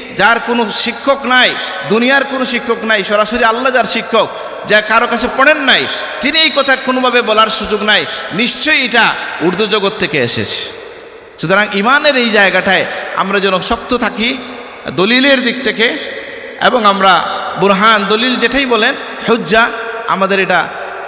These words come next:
ধারণ করতে হবে। বিশেষ করে যারা হাফিজে কোরআন আছেন, গ্রামে গঞ্জে সাধারণ মানুষের মধ্যে এরকম মানুষ পাবেন। আমাকে এক লোক গাড়ির মধ্যে বলছিল, "এই যে হুজুররা ফু দেন,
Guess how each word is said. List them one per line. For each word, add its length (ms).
ধারণ 300
করতে 280
হবে। 200
বিশেষ 320
করে 200
যারা 260
হাফিজে 460
কোরআন 300
আছেন, 260
গ্রামে 340
গঞ্জে 320
সাধারণ 420
মানুষের 340
মধ্যে 220
এরকম 180
মানুষ 240
পাবেন। 300
আমাকে 320
এক 120
লোক 160
গাড়ির 280
মধ্যে 220
বলছিল, 460
"এই 220
যে 180
হুজুররা 380
ফু 260
দেন, 200